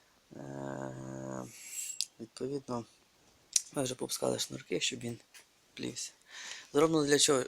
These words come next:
шнурки, а не сіткою? Тому що потім можна буде верх відрізати, коли він доросте до гори, нижні листки пообривати, коли воно плодоносить, і він буде знову рости вверх. Тобто до-, до-,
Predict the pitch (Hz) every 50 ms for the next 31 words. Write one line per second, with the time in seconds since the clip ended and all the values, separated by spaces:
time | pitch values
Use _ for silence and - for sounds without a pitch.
0 | - _ - - - 135 135 143 156 139 131 123 120 - - 120 - - - 113
1 | 110 - - _ - - 139 131 - - - - 135 127 127 123 123 117 123 117
2 | 117 113 117 120 117 117 120 120 117 117 113 127 131 131 143 - 151 151 147 143
3 | 147 143 131 - 156 143 147 143 135 143 147 151 156 - - - - - - -
4 | - _ - 127 120 120 120 120 117 - - 120 - - 117 113 117 117 117 120
5 | 131 147 - 160 - 151 151 147 151 147 143 - - 151 143 147 143 147 147 -
6 | - - - - - - 123 131 127 123 - 120 110 123 120 120 - - - -
7 | 113 110 110 - - - 113 - 123 117 120 117 - 131